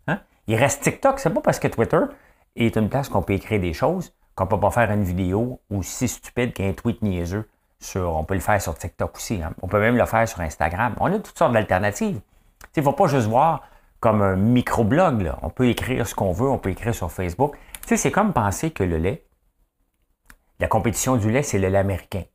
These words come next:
Vous le savez, il y a le lait d'avoine, il y a le lait d'un peu de cho-, de, de, de, de, de toute la patente. Je fais juste la promotion du lait d'avoine parce que l'année prochaine, je vais commencer à en produire. Fait que je vais commencer à, à vendre ma salade, que le reste, c'est pas bon. <laughs> Merci.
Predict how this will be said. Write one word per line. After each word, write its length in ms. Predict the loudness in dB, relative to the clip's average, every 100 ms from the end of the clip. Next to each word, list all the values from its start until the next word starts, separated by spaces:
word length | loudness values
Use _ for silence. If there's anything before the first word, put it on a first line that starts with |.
| _ -12
Vous 60 |
le 60 | -8
savez, 260 | -4 -2 0
il 60 |
y 60 | 0
a 40 |
le 100 | 0
lait 140 | 0 0
d'avoine, 540 | -2 0 2 2 0 -6 _ _
il 80 | -2
y 20 |
a 20 |
le 140 | 0 2
lait 220 | 2 2
d'un 120 | 0
peu 140 | -2 -6
de 80 |
cho-, 140 | -4 -4
de, 240 | -4 -4
de, 160 | -4 -6
de, 0 |
de, 340 | -8 -10 -10
de 160 | -10 -8
toute 240 | -4 -2
la 80 | -2
patente. 340 | -2 -2 -4
Je 40 | 0
fais 120 | 0
juste 140 | 2
la 80 | -2
promotion 400 | -2 -2 -2 -4
du 100 | -2
lait 120 | -2
d'avoine 340 | -2 -2 -2 -4
parce 180 | -8 -8
que 120 | -6
l'année 180 | -4 -4
prochaine, 420 | -4 -4 -6 -6 -12 -20 _ -8
je 80 |
vais 60 | -4
commencer 280 | -2 -2 -2
à 60 |
en 100 | -4
produire. 400 | -4 -8 -8 -8 -10
Fait 160 | -12 -10
que 60 |
je 60 | -8
vais 60 | -6
commencer 360 | -6 -6 -4
à, 160 | -4 -6 _ -2
à 80 |
vendre 200 | 2 2
ma 100 | 0
salade, 460 | -2 -2 0 -2 -4
que 100 | -8
le 60 | -6
reste, 240 | -6 -8
c'est 120 | -8
pas 100 | -4
bon. 160 | -4 -4 -6
<laughs> 60 | -6 -6 -6 -6 -6 -8 -8 -10 -8 -10 -10 -14 -20 _ -12 -12 _ -14 -14 _ _ _ -10 -8 -8 -8 -8 -10 _ -10 -10 -12 _ -20 -20 -4
Merci. 380 | -2 -2 -6